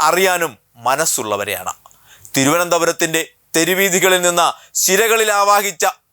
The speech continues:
പോരാട്ട വീര്യവും പഞ്ചായത്ത് മുതൽ നിയമസഭ വരെ നീളുന്ന ജനകീയ വികസന അനുഭവങ്ങളും കൊണ്ട് നിറഞ്ഞു തുളുമ്പി നിൽക്കുന്ന സഖാവ് വി ജോയിയിൽ ആറ്റിങ്ങലിന് പ്രതീക്ഷകൾ ഏറെയുണ്ട്. അഴൂരിലെ തൊഴിലാളികളുടെ നേരിന്റെ കരുത്തിൽ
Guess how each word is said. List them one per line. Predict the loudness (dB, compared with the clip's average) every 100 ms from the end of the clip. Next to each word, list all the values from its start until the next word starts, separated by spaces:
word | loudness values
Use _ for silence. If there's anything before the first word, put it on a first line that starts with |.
| -2
പോരാട്ട | 2 2 0 -2
വീര്യവും | -2 0 2 0 -2 _ _ _
പഞ്ചായത്ത് | 0 0 2 2 2 0 -2
മുതൽ | 0 -2 -4 _ _
നിയമസഭ | -4 0 2 2 2 2
വരെ | 2 2
നീളുന്ന | 2 0 2 0 0 -4 _
ജനകീയ | -2 0 0 0 0 0 -2
വികസന | -4 0 2 2 0
അനുഭവങ്ങളും | 0 2 2 2 0 0
കൊണ്ട് | 0 0 0 -4 _
നിറഞ്ഞു | -6 -2 0 0 -2
തുളുമ്പി | -2 0 0 2
നിൽക്കുന്ന | 0 0 0 0 2 0 -4 -8
സഖാവ് | -4 0 0 0
വി | -2 -4
ജോയിയിൽ | -2 2 2 2 0 -2 _ _
ആറ്റിങ്ങലിന് | 0 0 -2 -4 0 0 -2 -4 _ _
പ്രതീക്ഷകൾ | -2 -2 -2 0 0 -2 -2
ഏറെയുണ്ട്. | 0 2 0 -2 -2 -2 -6 _ _ _ -6
അഴൂരിലെ | -2 0 2 2 2 0
തൊഴിലാളികളുടെ | 0 2 2 2 0 -2 -4 -8 _
നേരിന്റെ | -8 -2 2 2 2 0 -2
കരുത്തിൽ | -2 -2 -2 -2